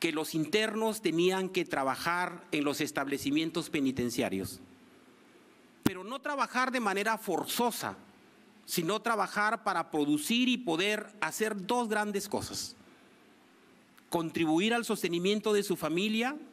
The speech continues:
y pagar la reparación civil que implica resarcir el daño causado. Le pusimos mucho, mucho punche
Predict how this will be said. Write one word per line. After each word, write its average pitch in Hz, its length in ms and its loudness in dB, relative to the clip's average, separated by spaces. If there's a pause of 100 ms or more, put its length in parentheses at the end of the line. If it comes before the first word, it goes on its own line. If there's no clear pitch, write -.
(120)
y 170 100 2
pagar 175 420 -2
la 196 120 0
reparación 175 640 -2
civil 190 400 -2
que - 80 -4
implica 190 480 -2
resarcir 180 640 -2
el 165 140 0
daño 151 260 0
causado. 104 500 -2 (1160)
Le 269 140 2
pusimos 247 840 2 (1200)
mucho, 294 720 2
mucho 233 340 2
punche 202 580 0